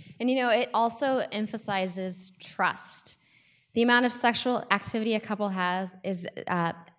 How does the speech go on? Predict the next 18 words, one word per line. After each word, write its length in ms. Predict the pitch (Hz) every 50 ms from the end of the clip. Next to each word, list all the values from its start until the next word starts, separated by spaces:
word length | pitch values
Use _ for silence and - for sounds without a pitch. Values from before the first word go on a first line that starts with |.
| _ _ -
definitely 640 | 202 220 208 220 220 - 254 233 - 220 220 214 196
a 100 | - 185
barometer 460 | 175 196 185 185 196 196 190 202 190
reading 540 | 185 180 180 175 175 170 170 175 185 - - - -
of 240 | 185 185 180 180 185 - -
their 200 | 180 180 185 180
marriage. 500 | 180 175 170 165 156 - - - - -
And 80 | 202
in 120 | 196 196 202
order 260 | - 208 233 254 285
to 80 | 277 277
have 380 | 247 247 247 233 226 220 214 - - - - _ -
regular 460 | 185 214 208 220 226 226 220 226 226
sex, 680 | - - - - 185 - - - - - - - - - - _ _ _ - _ _
you 160 | 202 208 214
have 240 | 214 240 233 226 -
to 80 | -
both 560 | 214 185 180 208 220 220 214 208 202 - -